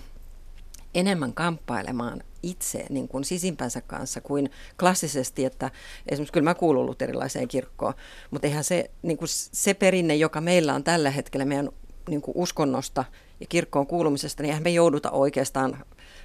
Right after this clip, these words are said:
minkäänlaiseen edes rippikoulussa, saati sit sen jälkeen, niin kovinkaan helposti mihinkään sellaiseen niin kuin koettelemukseen, jossa me käydään läpi, että mihin minä todella uskon. Mut mä voin sanoa, että ne ihmiset, jotka rupeaa tätä tarjotinta käymään, niin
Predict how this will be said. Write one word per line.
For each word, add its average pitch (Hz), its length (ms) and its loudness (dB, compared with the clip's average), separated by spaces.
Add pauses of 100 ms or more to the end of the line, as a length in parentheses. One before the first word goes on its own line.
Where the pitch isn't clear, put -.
(180)
minkäänlaiseen 143 760 6
edes 151 240 6
rippikoulussa, 127 680 0
saati 139 280 0
sit 127 140 -6
sen 135 160 0
jälkeen, 131 400 2
niin 135 100 -2
kovinkaan 135 540 2
helposti 139 560 0
mihinkään 131 400 0
sellaiseen 135 440 -2
niin 139 120 -2
kuin 143 220 -2 (1200)
koettelemukseen, 156 1000 6
jossa 143 240 2
me 156 100 2
käydään 147 500 4
läpi, 151 240 2
että 151 100 -2
mihin 185 240 2
minä 160 160 2
todella 156 400 2
uskon. 135 360 -2
Mut 139 160 -6
mä 180 120 0
voin 180 140 6
sanoa, 190 240 4
että 170 120 2
ne 127 60 2
ihmiset, 185 320 4
jotka 151 220 0
rupeaa 156 240 0
tätä 170 260 4
tarjotinta 143 560 0
käymään, 143 540 2
niin 143 280 -6